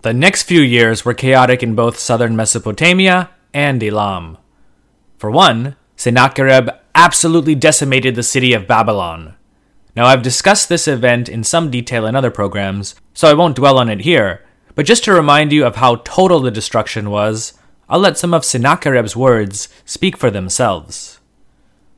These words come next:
"I moved swiftly against Babylon,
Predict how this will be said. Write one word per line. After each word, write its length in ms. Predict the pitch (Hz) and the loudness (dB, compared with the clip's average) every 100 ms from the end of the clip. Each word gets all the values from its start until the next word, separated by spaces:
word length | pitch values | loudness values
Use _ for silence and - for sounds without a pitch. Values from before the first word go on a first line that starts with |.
| _ _ _ _ | _ _ _ _
"I 120 | 120 | 0
moved 280 | 143 170 147 | 4 4 2
swiftly 540 | - - 185 - 156 | -2 2 2 4 2
against 480 | 143 123 127 120 101 | 4 4 0 -2 0
Babylon, 800 | 127 123 117 101 95 85 82 82 | 2 4 2 -4 -6 -8 -12 -18